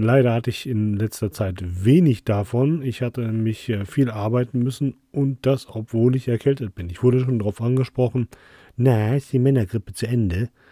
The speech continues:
Ich hatte überhaupt keine Männergrippe. Ich war einfach nur erkältet und das zweieinhalb Wochen lang. Ich habe mich nicht angestellt. Ich bin weiterhin Gassi gegangen und ich bin auch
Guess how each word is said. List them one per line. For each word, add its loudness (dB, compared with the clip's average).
Ich -10
hatte -2
überhaupt -8
keine -6
Männergrippe. -6
Ich -8
war -8
einfach -6
nur 0
erkältet -2
und 2
das -2
zweieinhalb 0
Wochen 0
lang. 0
Ich -6
habe -6
mich -2
nicht -6
angestellt. -2
Ich -20
bin 0
weiterhin -4
Gassi -6
gegangen 0
und 0
ich -2
bin 2
auch -4